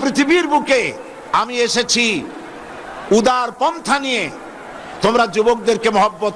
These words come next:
করবে, যুবকদেরকে ভালোবাসবে। আমার এই দ্বীনকে, আল্লাহর দ্বীনকে জমিনে প্রতিষ্ঠা করার জন্য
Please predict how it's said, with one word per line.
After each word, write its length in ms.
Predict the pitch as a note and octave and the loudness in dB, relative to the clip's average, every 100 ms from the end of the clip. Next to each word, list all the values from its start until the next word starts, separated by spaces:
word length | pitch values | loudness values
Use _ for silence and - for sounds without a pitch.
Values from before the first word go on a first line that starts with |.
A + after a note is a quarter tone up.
| - | 2
করবে, 240 | G#3+ G3+ | 4 4
যুবকদেরকে 600 | F3+ G3 G3 F#3 G3 F#3+ | 4 4 4 4 2 2
ভালোবাসবে। 840 | E3+ F#3 F#3+ F#3 F3 D#3+ F3+ C3+ G2 - - - | 2 2 2 0 0 0 2 2 -2 -8 -12 -4
আমার 420 | C3+ G3 A#3+ A#3+ A#3+ | -2 0 0 -2 -2
এই 160 | A#3 | -4
দ্বীনকে, 640 | F#3 A#3+ B3 A#3+ G#3+ B3 G#3 C#3 - - | -4 -4 -2 -2 0 0 -2 -8 -6 -2
আল্লাহর 440 | A3+ B3 B3+ B3 | -2 0 0 0
দ্বীনকে 760 | F#3 D4+ F4 F4 C4 C#4 G3 A2+ - - | 0 2 2 2 2 2 2 -4 -10 -2
জমিনে 400 | D#3 B3 A#3+ A#3 | 2 2 2 0
প্রতিষ্ঠা 600 | F#3 G#3 B3 - A#3 G#3 | 0 0 -2 2 0 0
করার 340 | A3 G#3 F#3 - | 0 0 0 -2
জন্য 460 | G#3 G3+ G3 E3+ | -2 2 4 2